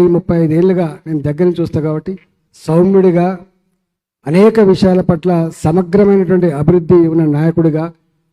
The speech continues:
ఒక కమిట్మెంట్ ఉన్నటువంటి కార్యకర్తగా వారిని నేను చూస్తా ఉన్నా.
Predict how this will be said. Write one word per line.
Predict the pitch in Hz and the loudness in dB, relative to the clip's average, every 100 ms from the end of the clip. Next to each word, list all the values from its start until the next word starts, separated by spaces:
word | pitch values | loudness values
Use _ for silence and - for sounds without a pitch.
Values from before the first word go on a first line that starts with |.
| _ | _
ఒక | 165 - | -8 -2
కమిట్మెంట్ | 165 202 190 208 208 | 0 0 0 0 2
ఉన్నటువంటి | 196 185 170 175 175 | 2 0 0 -4 -4
కార్యకర్తగా | 151 175 175 170 170 170 147 143 _ - | -2 -2 -4 -4 -4 -4 -6 -12 _ -8
వారిని | 151 160 | -4 -2
నేను | 156 151 | -2 -4
చూస్తా | 156 147 170 | -8 -6 -6
ఉన్నా. | 160 | -4